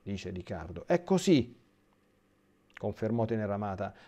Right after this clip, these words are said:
"ma hai bisogno di collaborare con l'Altissimo per raggiungere questa partecipazione,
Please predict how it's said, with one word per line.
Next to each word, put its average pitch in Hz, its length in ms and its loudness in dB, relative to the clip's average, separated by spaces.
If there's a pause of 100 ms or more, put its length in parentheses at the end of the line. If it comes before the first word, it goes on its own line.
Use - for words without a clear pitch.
(120)
"ma 151 440 12
hai 190 160 12
bisogno 208 800 12
di 180 120 10
collaborare 170 1080 12
con 180 300 12
l'Altissimo 175 920 10
per 156 160 10
raggiungere 156 600 8
questa 139 300 4
partecipazione, 117 1040 -2